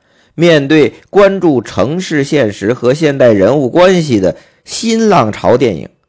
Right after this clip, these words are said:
和开始从烂山戏改为摩登喜剧的新艺城电影，这功夫片啊，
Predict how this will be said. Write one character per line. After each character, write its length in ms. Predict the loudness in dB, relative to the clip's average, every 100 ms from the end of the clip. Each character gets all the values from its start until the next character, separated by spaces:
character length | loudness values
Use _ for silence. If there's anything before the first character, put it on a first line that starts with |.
| _ _ _ _
和 260 | -6 2 2
开 260 | 2 2
始 220 | 2 0 -4
从 340 | -4 -6 -6
烂 200 | -2 -2
山 200 | 0 -2
戏 180 | -2 -4
改 220 | -4 -2
为 120 | 0 0
摩 240 | 0 0
登 220 | 0 0
喜 220 | -4 -6
剧 160 | -4 0
的 120 | 0 -4 -16
新 340 | -10 -6 -4 -2
艺 80 |
城 220 | -4 -4 -4
电 160 | -4
影， 120 | -4 -12 _ _ _ _ _ _ _
这 120 | -12 -8
功 240 | -6 -6
夫 80 | -8
片 200 | -8 -8
啊， 160 | -8